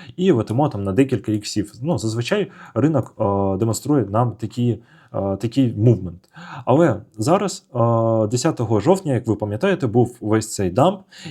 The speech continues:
і усі, хто заходили тут в, від цих відміток в лонг з, за цією монетою, їх, очевидно, побрило, тобто навіть там, якщо хтось заходив з, там, якимось другим плечем, ну, тут ніхто не вижив, тому що мінус дев'яносто два відсотки.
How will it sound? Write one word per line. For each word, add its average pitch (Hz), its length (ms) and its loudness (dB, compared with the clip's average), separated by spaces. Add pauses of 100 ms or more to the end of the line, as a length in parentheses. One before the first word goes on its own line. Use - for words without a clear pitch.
(140)
і 151 260 2 (120)
усі, 120 300 0
хто 127 200 -2
заходили 113 500 2
тут 120 260 -4
в, 101 220 0 (360)
від 113 160 -6
цих 117 220 -2
відміток 113 440 -2
в 101 180 -4
лонг 101 440 4
з, 104 280 -2
за 101 140 0
цією 101 260 -2
монетою, 160 460 -4 (360)
їх, 123 240 0
очевидно, 110 420 0
побрило, 151 420 2
тобто 107 280 -4
навіть 107 380 -2 (240)
там, 95 220 -4
якщо 98 280 -4
хтось 107 380 0
заходив 104 500 -2 (300)
з, 98 320 -2
там, 90 160 -12
якимось 95 420 -8
другим 120 440 4
плечем, 131 540 0
ну, 151 100 2
тут 127 420 -2 (100)
ніхто 117 240 0
не 98 100 -2
вижив, 147 260 2
тому 110 180 -4
що 104 140 -6
мінус 113 240 0
дев'яносто 101 400 -2
два 101 160 2
відсотки. 101 460 -4